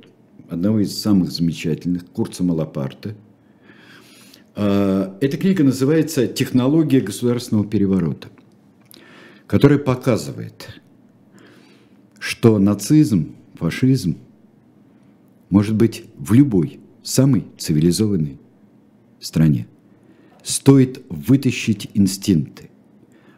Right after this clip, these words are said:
вытащить их. И вот когда мы видим Маккеллана, кто не помнит, это, это же наш любимый Гэндальф, да? Ещё ко всему. Вот,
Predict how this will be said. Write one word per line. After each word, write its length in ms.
вытащить 1080
их. 340
И 120
вот 220
когда 380
мы 160
видим 560
Маккеллана, 720
кто 380
не 140
помнит, 440
это, 400
это 220
же 140
наш 240
любимый 380
Гэндальф, 400
да? 120
Ещё 280
ко 120
всему. 300
Вот, 420